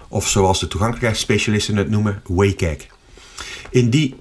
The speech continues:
tijd was een browseroorlog gaande tussen Netscape en Microsoft om het grootste marktaandeel. En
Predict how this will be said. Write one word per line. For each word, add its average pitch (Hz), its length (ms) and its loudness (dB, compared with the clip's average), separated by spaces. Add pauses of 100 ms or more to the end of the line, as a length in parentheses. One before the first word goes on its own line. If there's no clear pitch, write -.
tijd 151 280 0
was 110 200 0
een 92 140 -2
browseroorlog 131 640 0
gaande 127 300 -2
tussen 92 320 -4
Netscape 104 480 0
en 82 80 -4
Microsoft 107 540 -4
om 101 80 -2
het 92 120 -4
grootste 98 300 -2
marktaandeel. 85 600 -2
En 95 200 -2